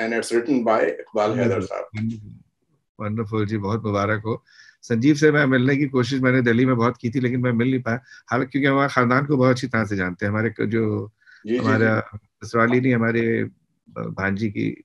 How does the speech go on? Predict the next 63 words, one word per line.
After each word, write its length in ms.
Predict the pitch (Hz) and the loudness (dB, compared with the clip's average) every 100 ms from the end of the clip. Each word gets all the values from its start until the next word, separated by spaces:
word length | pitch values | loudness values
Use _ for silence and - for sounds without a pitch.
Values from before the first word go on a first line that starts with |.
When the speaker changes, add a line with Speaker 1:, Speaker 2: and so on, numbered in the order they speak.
| _ | _
Speaker 2:
शादी 300 | - 98 104 | -8 -4 -2
जहाँ 200 | 101 101 | -4 -4
हुई 180 | 95 98 | -4 -4
हुई 220 | 98 98 | -4 -6
है, 120 | 95 - _ - _ _ _ | -8 -12 _ -20 _ _ _
वो 140 | 110 107 | -6 -4
कानपुर 440 | 107 101 110 113 104 | 0 0 -2 -4 -2
के 80 | |
ही 80 | 104 | -2
हैं, 280 | 98 101 107 | 0 -2 -2
लेकिन 260 | 98 98 101 | -4 -4 -4
दिल्ली 380 | 98 98 101 107 | -4 -2 0 0
में 140 | 104 | 0
ही 60 | 101 | 0
रहते 260 | 92 - | -2 -4
हैं, 180 | 101 120 | -8 -6
चमड़े 280 | - 98 104 | -6 -4 2
वाले 180 | 147 160 | 4 6
हैं। 140 | 143 | 4
Speaker 1:
बेइंतहा, 400 | 131 135 131 135 | 2 0 6 6
he's 280 | 127 131 120 | 6 4 0
such 260 | - 123 | -4 0
a 80 | 135 | 2
down 300 | 113 110 117 | 2 2 0
to 240 | 120 - 117 | -2 0 4
earth 280 | 110 110 - - | 4 2 -4 -4
person। 200 | 110 107 | -2 2
Speaker 2:
Very 180 | 147 160 | 4 6
nice 240 | 139 135 127 | 6 4 2
man। 160 | 131 - 113 | 2 0 2
बहुत 200 | 135 147 | 4 6
उनका, 60 | 143 | 4
Speaker 1:
Wonderful 300 | 131 143 135 | 4 6 6
Speaker 2:
उन्होंने 240 | 135 151 | 6 6
Speaker 1:
human 180 | 117 143 | 4 2
Speaker 2:
कहा, 140 | 107 | 0
Speaker 1:
being। 200 | 101 95 92 _ | -2 -4 -8 _
Speaker 2:
और 60 | 135 | 4
मैं 60 | |
Speaker 1:
Wonderful 180 | 160 156 | 6 8
Speaker 2:
इसी 140 | 156 190 | 6 4
Speaker 1:
human 180 | 170 | -2
Speaker 2:
जोश 100 | - | 2
Speaker 1:
being। 180 | 185 - | 2 6
Speaker 2:
के 60 | 156 | 2
हिसाब 260 | 131 123 | 4 2
से 120 | 120 123 | 2 -4
उनके 160 | 117 | -4
पास 200 | 120 120 | 2 2
जा 140 | 113 113 | 4 2
रहा 120 | 120 | 2
था 120 | 135 | -2
कि 140 | 127 | -2
जोश 280 | 120 117 113 | -2 -2 -2
जुनून 380 | 123 110 117 127 | -2 0 0 0
का 120 | 131 | 2
एक 180 | 127 117 | 2 2
element 400 | 110 117 123 131 - _ 107 | 0 0 -2 -4 -8 _ -2
रेख्ता 400 | 113 - 127 123 _ - | -2 2 0 0 _ -4
में 120 | 123 | 0
भी 80 | 113 | 2
हम 100 | 113 | 2
कराएं, 300 | 113 104 120 | 2 0 0